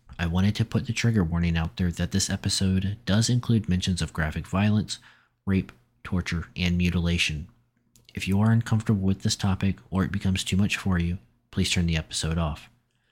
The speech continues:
I am recording this episode to make sure that the world knows that Russia continues to commit heinous actions against the innocent civilians in Ukraine. I was truly hoping I didn't have to write this episode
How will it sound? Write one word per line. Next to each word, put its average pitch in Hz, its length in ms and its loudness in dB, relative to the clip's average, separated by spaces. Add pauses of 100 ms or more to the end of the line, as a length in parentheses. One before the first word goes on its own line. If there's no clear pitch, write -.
(320)
I 95 100 0
am 110 120 4
recording 113 400 4
this 107 160 2
episode 85 460 -2
to - 100 -6
make 95 140 2
sure 98 180 2
that 98 140 2
the 90 80 2
world 92 260 2
knows 82 440 -2
that 78 140 -2
Russia 90 280 0
continues 98 480 2
to - 80 -6
commit 95 260 0
heinous 98 400 0
actions 92 500 -2
against 95 440 -2
the 104 120 -2
innocent - 360 0
civilians 80 480 -4
in 80 160 -4
Ukraine. 76 500 -8 (560)
I 151 60 0
was 139 100 4
truly 131 300 4
hoping 107 280 4
I 98 120 2
didn't 92 220 -2
have 92 120 0
to 82 100 -6
write 85 220 -2
this - 160 -6
episode 85 480 -2